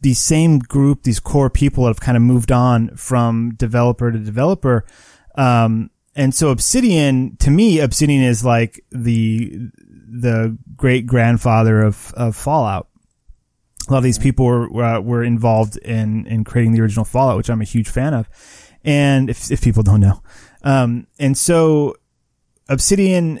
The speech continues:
like, in, in the trailer for The Outer Worlds, it said, like, from the original creators of Fallout and Fallout New Vegas,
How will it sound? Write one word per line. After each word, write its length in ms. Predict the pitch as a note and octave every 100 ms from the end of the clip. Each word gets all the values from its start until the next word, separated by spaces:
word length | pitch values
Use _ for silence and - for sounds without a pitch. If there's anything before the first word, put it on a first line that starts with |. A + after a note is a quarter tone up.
| -
like, 280 | D3+ D3+ -
in, 360 | F3 G3+ F#3+ -
in 200 | F3 G#3+
the 80 |
trailer 720 | - - G3+ B3 D#3+ B2+ C3 G#2
for 240 | - D3
The 140 | D3
Outer 220 | C#3+ D3+ C3
Worlds, 640 | D3 G3+ C#3 A#2+ A2 - - _ _
it 180 | C#3+ D3+
said, 400 | - G3 G#3+ F3+
like, 300 | D3 C3+ - -
from 340 | - D3 C#3+
the 260 | C3+ C3+ C#3+
original 600 | C3 A#2 C3+ D3+ D#3 C#3+
creators 680 | B2+ - C3 D#3 C#3 A#2+ G#2+
of 260 | F2 A#2+ G#2+
Fallout 720 | - D3+ F3+ B2+ A2 A2+ -
and 260 | B2 A2+ -
Fallout 380 | B2+ A#2+ B2+
New 140 | A#2+ A2
Vegas, 640 | B2 C#3+ A#2 G2+ - -